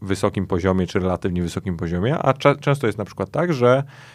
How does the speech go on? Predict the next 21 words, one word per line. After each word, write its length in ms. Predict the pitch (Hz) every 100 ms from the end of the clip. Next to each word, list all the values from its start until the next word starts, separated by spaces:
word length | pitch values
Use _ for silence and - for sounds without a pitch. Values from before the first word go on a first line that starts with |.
| - -
e, 200 | 104 92
spotykają 600 | - 104 120 117 120 107
się 140 | 98
te 120 | 101 95
drużyny 300 | 90 95 90
w 40 |
europejskich 540 | 92 87 104 101 104
pucharach 400 | 98 90 113 139
i 60 | 110
wcale 220 | - 123
ta 120 | 113
drużyna 280 | 104 98 113
na 100 | 101
przykład 240 | 90 98 92
z 40 |
Anglii 280 | 104 110 98
nie 100 | 101
jest 160 | 98
lepsza 240 | 101 - 107
od 60 |
drużyny 500 | 98 87 92 95 104